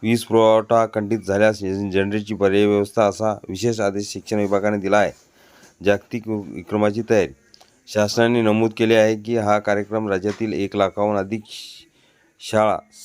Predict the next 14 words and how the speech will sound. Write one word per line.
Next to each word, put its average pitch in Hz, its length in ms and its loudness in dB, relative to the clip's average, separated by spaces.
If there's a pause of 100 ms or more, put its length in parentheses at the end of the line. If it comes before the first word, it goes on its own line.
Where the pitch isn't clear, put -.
सात 104 220 2 (100)
लाखाहून 107 600 -2 (800)
जास्त 101 300 0
शिक्षक 104 400 -2 (560)
आणि 107 200 0
दोन 104 260 2
कोटीहून 110 420 0
अधिक 101 360 -2
जास्त 104 240 2
विद्यार्थी 101 420 0
यांच्यासह 101 380 -2
एकाच 104 440 2
दिवशी 98 380 -6
आयोजित 95 260 -4